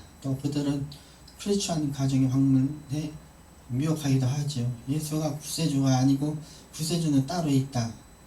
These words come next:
그 설교를 합니다. 또한 육체 부활도 부인합니다. 예수가 구세주가 아니고 구세주는 따로 있다고 설교를 합니다. 또한 육체 부활도 부인하고 여러모로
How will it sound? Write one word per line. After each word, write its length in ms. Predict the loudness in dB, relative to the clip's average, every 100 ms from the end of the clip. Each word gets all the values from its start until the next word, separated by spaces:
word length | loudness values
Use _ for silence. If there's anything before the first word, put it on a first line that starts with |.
| -14
그 60 | -8
설교를 460 | -4 -2 0 2
합니다. 380 | 4 4 2 -4 -6 -12 -14
또한 200 | -2 0
육체 360 | 0 0 -2 -2
부활도 520 | 2 2 2 2 -2 -4 -10 -20 -20 -20 -10
부인합니다. 880 | -2 2 4 4 4 2 0 -2 0
예수가 460 | 0 0 -2 -6
구세주가 560 | -6 -6 -4 -2 2 2
아니고 360 | 2 0 -4 -4 -8 -18 -20
구세주는 520 | -10 -4 -2 0 0 -2
따로 240 | -2 -2
있다고 380 | -2 -2 -2 -2
설교를 460 | -4 -6 -4 0
합니다. 380 | 0 0 -2 -6 -10 -14 -20 -8
또한 280 | -2 0 0
육체 380 | 0 -2 -2
부활도 540 | -2 0 2 2 -2 -6
부인하고 840 | -4 -2 0 0 -2 -2 -2 -4 -6 -14 -20 -20 -20 -6
여러모로 560 | 0 2 2 2 0 -2